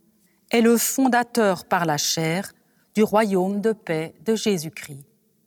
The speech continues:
Car c'est de lui que la semence et les gènes qui forment la lignée de David furent introduits dans ce monde.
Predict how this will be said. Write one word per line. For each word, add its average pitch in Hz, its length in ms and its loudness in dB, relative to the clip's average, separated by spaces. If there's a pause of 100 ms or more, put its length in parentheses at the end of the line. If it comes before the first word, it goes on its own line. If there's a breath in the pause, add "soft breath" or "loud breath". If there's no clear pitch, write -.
(1080)
Car 190 200 -2
c'est 185 200 0
de 165 100 0
lui 170 520 -2 (120)
que 165 100 -6
la 147 180 -4
semence 196 600 -2
et 214 80 0
les 165 160 -2
gènes 165 480 -4 (100)
qui 156 140 -10
forment 190 560 -2 (120)
la 156 140 -4
lignée 202 400 2
de 175 120 -2
David 160 560 -4 (440 soft breath)
furent 175 480 -2 (160)
introduits 185 760 -2 (180)
dans 202 240 -4
ce - 160 -10
monde. 147 400 -8